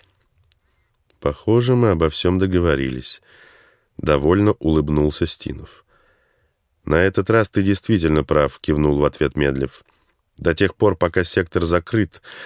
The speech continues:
и присутствует угроза захвата его комендантами,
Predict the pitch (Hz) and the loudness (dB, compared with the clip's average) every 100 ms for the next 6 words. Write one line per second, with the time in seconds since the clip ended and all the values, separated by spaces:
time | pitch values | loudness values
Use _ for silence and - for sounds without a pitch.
0 | - - - 80 90 107 92 92 87 90 | -20 -6 -4 -2 0 0 0 0 0 0
1 | 95 95 87 87 - 95 90 85 87 82 | 0 2 2 0 0 0 0 0 0 0
2 | 85 90 98 113 92 - 67 64 | 0 0 2 0 0 -4 -6 -6